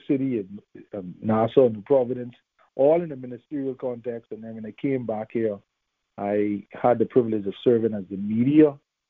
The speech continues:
coordinator and stu-, full-time student ministry leader,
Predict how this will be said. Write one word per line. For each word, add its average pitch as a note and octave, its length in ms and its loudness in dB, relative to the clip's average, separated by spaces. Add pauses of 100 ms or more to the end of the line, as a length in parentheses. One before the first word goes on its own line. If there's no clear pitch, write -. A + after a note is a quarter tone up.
(440)
coordinator A2+ 720 0 (100)
and G#2 220 -16
stu-, C#3+ 320 2
full-time C3 540 2 (100)
student C#3+ 340 -10
ministry A2 600 -8 (520)
leader, G#2+ 340 0